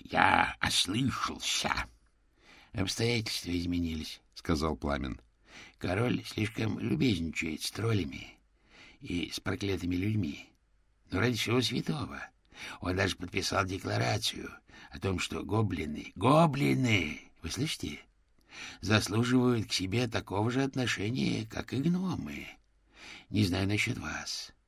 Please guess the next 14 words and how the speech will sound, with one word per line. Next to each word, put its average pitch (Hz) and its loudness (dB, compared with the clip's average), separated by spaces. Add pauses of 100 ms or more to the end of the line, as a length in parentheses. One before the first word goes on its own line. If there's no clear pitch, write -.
(340)
но - -2
я - 6
не 113 10
считаю 90 2
гоблина 80 -6 (200)
равным 73 -2
себе». 78 -4 (720)
В 87 2
звенящей 95 8
тишине 87 2
Альбрехтсон 87 2
еле 82 2
слышно 80 -2
спросил: 78 -2